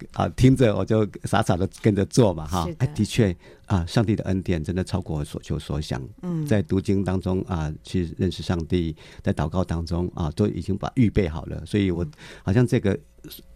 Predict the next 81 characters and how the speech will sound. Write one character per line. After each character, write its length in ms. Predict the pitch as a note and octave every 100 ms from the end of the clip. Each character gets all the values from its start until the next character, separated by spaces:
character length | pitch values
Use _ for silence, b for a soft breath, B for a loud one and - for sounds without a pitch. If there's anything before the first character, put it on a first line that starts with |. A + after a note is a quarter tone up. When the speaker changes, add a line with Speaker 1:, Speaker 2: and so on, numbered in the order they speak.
| -
Speaker 1:
准 120 | D2+
备 140 | C3+
好 140 | G2+ F#2+
之 120 | -
后， 80 | G2
在 200 | - G2+
我 140 | - E2+
的， 160 | F#2 - B B
啊， 100 | -
婚 220 | E2 G#2 G#2+
礼 100 | E2
的 320 | F2 E2+ E2+ - - -
前 160 | - F2
面 160 | G2+ G2
的 160 | F2 F2 -
婚 140 | A2
前 220 | F#2+ F2 - - - -
这 100 | F#2
个 60 |
协 180 | F2 G2+
谈， 220 | - D#2 D#2+ -
啊， 140 | - F3+
Speaker 2:
嗯。 160 | D#3 C#3+ B
Speaker 1:
就 100 | -
感 140 | B2+ D#2+
觉 100 | F2
很 140 | D2+
多 140 | F#2+
都 80 | F#2
清 240 | F2+ F2+ F2
楚 180 | - -
了。 200 | - G2
Speaker 2:
嗯。 140 | A3 A3
Speaker 1:
啊， 120 | F#2+
所 140 | D#2+
以 80 | G#2
当 180 | F#2 G2+
我 180 | F#2+ E2+
在 260 | G2+ F#2+ F#2
婚 160 | G#2
礼， 180 | F#2+ E2+ B B B
牧 100 | G#2+
师 120 | -
为 120 | A2
我 60 | F#2
们 100 | E2 -
祝 100 | G#2+
福 160 | -
祷 160 | E2+ D#2
告 160 | -
的 60 | E2+
时 80 | -
候， 80 | -
跪 160 | B2+
下 200 | G2 A2
来 100 | E2+
的 60 | D#2+
时 120 | -
候， 100 | F2+
我 100 | C#2
知 100 | -
道 320 | D#2+ F#2+ F2 F2
那 120 | F#2+
是 120 | -
我 80 | D2
的 100 | D2
决 160 | - D#2+
志 160 | D#2
祷 200 | - - -
告。 240 | D#2+ C#2+ - -
Speaker 2:
嗯。 200 | - F3+ D3+
Speaker 1:
我 80 | D#2
相 160 | F#2
信 80 | F2
我 80 | D#2
接 180 | - E2
受 220 | - D#2+
这 100 | D#2+
个 80 | D#2
信 280 | - D#2+ C#2+
仰。 160 | -